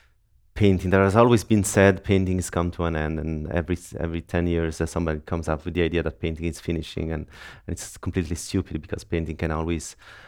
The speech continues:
come renew itself in a, in a very surprising way. So I don't believe digital is the future, the only future, but I think it,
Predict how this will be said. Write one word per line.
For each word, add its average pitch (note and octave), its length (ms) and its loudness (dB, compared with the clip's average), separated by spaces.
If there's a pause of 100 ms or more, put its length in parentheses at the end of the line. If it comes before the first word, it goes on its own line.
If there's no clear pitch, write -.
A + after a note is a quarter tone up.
(200)
come F#2 400 0
renew G2 380 4
itself F2 480 0
in F2 60 0
a, E2 40 0
in E2 140 0
a E2+ 40 -2
very E2 140 0
surprising F2 480 0
way. G2+ 180 6
So G2 240 4
I F2+ 140 10
don't A#2+ 140 6
believe A2+ 300 6
digital G2 420 4
is F#2+ 140 2
the G2 60 0
future, A2 520 2
the G2 240 4
only A2 180 8
future, C3+ 340 0
but G2+ 120 6
I B2+ 100 8
think D3 400 2
it, G2+ 220 0